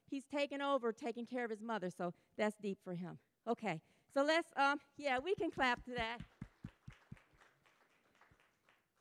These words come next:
So let's take a deep breath and close our eyes and bring to mind what you feel led to give to Unity of Farmington Hills as your divine love offering for today.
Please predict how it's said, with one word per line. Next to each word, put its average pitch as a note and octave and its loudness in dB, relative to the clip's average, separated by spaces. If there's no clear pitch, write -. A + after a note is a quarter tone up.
So C#4+ 2
let's D4+ 2
take D#4+ 4
a D#4 4
deep D#4 2
breath - 6
and B3+ -2
close C#4+ 4
our C#4 6
eyes C4+ 4
and A#3+ -4
bring D4 2
to D4 -6
mind C#4+ 2
what C4+ 4
you C#4 -2
feel C4+ 4
led C#4 4
to D4 -6
give B3+ 4
to A#3+ -4
Unity C#4+ 4
of C#4 2
Farmington C4 0
Hills D4 6
as A#3 2
your A#3+ 4
divine B3 2
love B3+ 8
offering C4 4
for B3 2
today. C#4+ 4